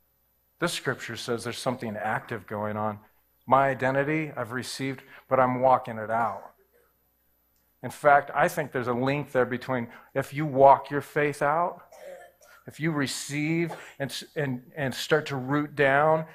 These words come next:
and the foundation, the cornerstone is Jesus, and the apostles that went before us is the foundation, and we're these beams and this dwelling place and this temple of God, and all of a sudden we start walking that out,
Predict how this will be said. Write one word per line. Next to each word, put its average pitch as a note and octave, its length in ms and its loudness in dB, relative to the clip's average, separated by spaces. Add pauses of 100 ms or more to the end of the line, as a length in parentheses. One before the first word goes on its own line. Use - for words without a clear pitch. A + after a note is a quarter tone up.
and B2+ 100 -6
the A#2 60 -2
foundation, D3 720 0
the B2+ 60 -8
cornerstone D#3 680 0
is A#2+ 180 -4
Jesus, D#3 560 -4
and C3 120 -2
the B2 60 0
apostles C#3+ 500 -2
that D#3 140 4
went D#3 180 -2
before D3 380 0
us D#3 160 -2
is A#2 100 -14
the B2+ 60 -12
foundation, D#3+ 920 0 (280)
and B2 120 -4
we're D3 140 6
these C#3+ 220 -2
beams D3+ 640 -4
and C3 140 0
this A#2 160 0
dwelling D3+ 600 2
place F3+ 420 4
and B2 140 -6
this - 200 -6
temple D#3+ 480 -4
of C3 140 -2
God, D#3 460 2 (260)
and C#3 100 -2
all D3+ 100 8
of D3+ 60 0
a D#3+ 60 2
sudden D#3+ 240 -2
we D#3+ 80 -2
start D#3 320 4
walking D3 320 4
that E3 180 2
out, E3+ 180 4